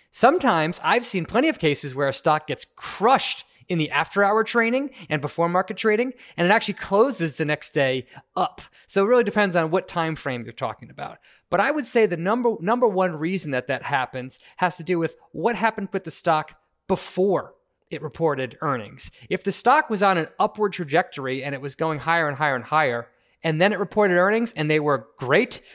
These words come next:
but they weren't great enough, sometimes stocks just get hit because their stock had appreciated too much. The other reason that stocks get hit very hard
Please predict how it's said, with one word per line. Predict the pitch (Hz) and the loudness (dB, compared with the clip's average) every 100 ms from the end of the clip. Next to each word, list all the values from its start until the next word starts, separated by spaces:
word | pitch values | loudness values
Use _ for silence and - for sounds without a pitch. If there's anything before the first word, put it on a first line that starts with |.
| - | -2
but | 170 | 0
they | 156 135 | 2 0
weren't | 147 180 - - _ _ _ | 2 0 -2 -14 _ _ _
great | 131 165 196 | 2 2 2
enough, | - 143 175 233 - _ _ | -2 2 2 0 -8 _ _
sometimes | - 220 - 214 190 185 | 2 2 4 2 2 0
stocks | - 175 - | 2 2 2
just | 180 160 | -4 -4
get | - 156 | -4 -4
hit | - 214 247 175 | 2 2 2 -6
because | 165 165 143 | -4 -4 -2
their | 156 | -4
stock | - 156 165 | 0 0 2
had | 156 | -4
appreciated | - - 220 - 131 113 117 _ | -4 -4 -4 -4 -4 -6 -12 _
too | - 127 | -8 -6
much. | 113 104 - _ _ _ _ - | -6 -10 -14 _ _ _ _ 2
The | 214 | 4
other | 311 247 | 6 6
reason | 175 156 156 | 4 2 0
that | 139 | -2
stocks | - 143 - | 0 0 0
get | 127 | -6
hit | 147 139 - | -4 -4 -8
very | 123 170 170 | -2 0 2
hard | 143 151 | 0 0